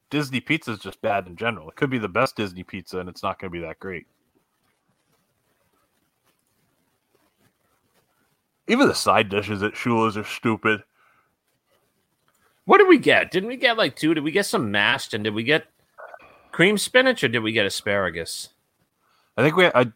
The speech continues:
Speaker 1: we definitely had cream spinach, and I think we had mac and cheese.
Speaker 2: Did we get mac and cheese?
Speaker 1: It was something, 'cause it had, like, crab with it.
Speaker 2: Oh, it was, like, lobster mac and cheese.
Speaker 1: No, I think it was, like, crab mac and
Speaker 2: Was it
Speaker 1: cheese.
Speaker 2: crab mac and cheese?
Speaker 1: Yeah, something like that. 'Cause I remember eating that out on the porch at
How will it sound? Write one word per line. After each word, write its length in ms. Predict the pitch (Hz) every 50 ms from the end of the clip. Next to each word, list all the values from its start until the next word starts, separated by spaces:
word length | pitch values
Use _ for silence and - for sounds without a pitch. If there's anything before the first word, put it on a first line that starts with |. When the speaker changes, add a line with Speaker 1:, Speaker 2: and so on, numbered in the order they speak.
| -
Speaker 1:
we 100 | 120 127
definitely 300 | 135 151 156 165 - 196
had 100 | 185 170
cream 220 | - - 156 151 139
spinach, 420 | - - - 139 143 156 147 -
and 60 | 135
I 40 | 113
think 160 | - 135 120
we 60 | 123 123
had 100 | 113 107
mac 260 | 110 110 113 - -
and 80 | 95 -
cheese. 460 | - - 110 90 80 - - - - _ _ _ _ _ _ _ _ _ _ _ _ _ _ _ _ _ _ _ _ _ _ _ _ _ _
Speaker 2:
Did 80 | - 151
we 80 | 202 311
get 120 | - -
mac 260 | 117 113 110 110 - 320
and 100 | 311 -
cheese? 640 | - 330 320 339 359 330 - - - - - - _ _ _ _ _ -
Speaker 1:
It 40 |
was 140 | 131 135 -
something, 480 | - - 147 151 - - 104 98 92 87
'cause 180 | - 131 120
it 80 | 123 117
had, 120 | 143 127
like, 140 | 123 107 -
crab 420 | - - - 131 127 117 98 87 85
with 180 | 87 85 - -
it. 140 | 80 76 - - - - -
Speaker 2:
Oh, 460 | - 143 143 139 147 147 147 143 139
it 40 | 120
was, 220 | 127 139 131 120 143
like, 160 | 139 135 135
lobster 400 | 139 151 190 214 - - - 110
mac 300 | 110 98 90 92 - -
and 100 | 95 90
cheese. 420 | - 101 87 80 82 80 - - 110
Speaker 1:
No, 140 | 127 139 139
I 80 | 131
think 100 | 131 151
it 40 | 147
was, 120 | 143 120 113
like, 120 | 95 87
crab 320 | - - 135 127 131 123 104
mac 220 | 95 87 90 - -
and 60 | 143
Speaker 2:
Was 140 | 156 170 190
it 60 | 185
Speaker 1:
cheese. 60 | 170
Speaker 2:
crab 240 | 165 151 151 170 165
mac 220 | 170 180 190 185 202
and 120 | 202 185
cheese? 360 | - 208 208 220 208 - 196
Speaker 1:
Yeah, 220 | 208 208 196 180 170
something 340 | - - 226 - - 110
like 180 | 92 90 87 -
that. 220 | 87 85 85 - - _ _ _ _ _ _ _ _
'Cause 80 | 120
I 20 | 120
remember 280 | 131 147 156 147 135 -
eating 240 | - 143 156 131 120
that 180 | 113 107 107 117
out 140 | 113 110
on 100 | 110 104
the 60 | 101 95
porch 560 | - - 131 123 120 110 - - - - -
at 220 | 107 107 101 92